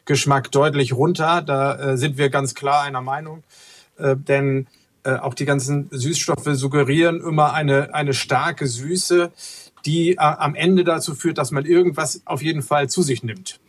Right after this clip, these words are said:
Ja, mit Kalorien oder ohne Kalorien. Äh, das ist ein bisschen der Effekt bei den, bei den Softdrinks. Und wenn Sie in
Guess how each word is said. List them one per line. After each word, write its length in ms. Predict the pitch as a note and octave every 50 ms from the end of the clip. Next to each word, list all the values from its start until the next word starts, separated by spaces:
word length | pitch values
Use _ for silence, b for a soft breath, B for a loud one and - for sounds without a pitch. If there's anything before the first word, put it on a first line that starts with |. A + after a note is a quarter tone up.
| b b b b b b C#3
Ja, 100 | C#3+ D#3+ B2+ B2 C3
mit 240 | C#3 E3+ F3+ -
Kalorien 420 | - E3+ E3+ E3 D#3+ D3 D3+ D#3 D3+
oder 220 | C#3+ C3 C3 C#3
ohne 240 | D3+ F3 G3 G3+ F#3
Kalorien. 640 | F3+ E3 E3+ E3+ F3 E3+ D#3+ E3+ F3+ G3 G3+ F#3 -
Äh, 320 | - D3 D3 C#3+ D3 D3 C#3+ C#3 - _ - - _ -
das 180 | C3+ C3 -
ist 320 | - D3+ C#3 - - - -
ein 60 | C#3
bisschen 240 | C3+ E3 - D#3 D3
der 120 | D3 C3+
Effekt 380 | C#3 C3 - D3+ D3 - - _
bei 140 | - C#3 C#3
den, 280 | C#3 C3 C3 C3+ C3+
bei 140 | C3 C#3+ C3
den 160 | B2+ C3 B2
Softdrinks. 680 | A#2+ - - D3+ - - - C#3 C#3+ C#3+ C#3+ C#3 - B B B B B B
Und 160 | - C3+ B2+
wenn 120 | D3 C#3+ D3
Sie 200 | C#3 C#3 D3 F3
in 480 | - D#3+ C#3+ C3+ C3 C3 C3+ C3+ -